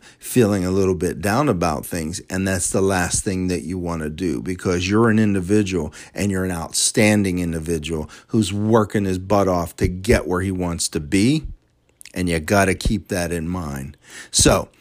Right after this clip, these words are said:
until the next episode of Best Life one oh one,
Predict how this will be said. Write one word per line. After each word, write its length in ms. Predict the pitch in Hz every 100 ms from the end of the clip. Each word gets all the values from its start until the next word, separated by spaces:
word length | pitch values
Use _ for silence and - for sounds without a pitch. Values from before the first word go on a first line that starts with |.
| _ - - _ -
until 340 | 90 - 139
the 120 | 165 165
next 340 | 160 160 -
episode 560 | 135 123 123 127 135 139
of 160 | 92
Best 260 | 139 123 -
Life 320 | 113 110 113
one 160 | 120 110
oh 120 | 104
one, 380 | 101 104 110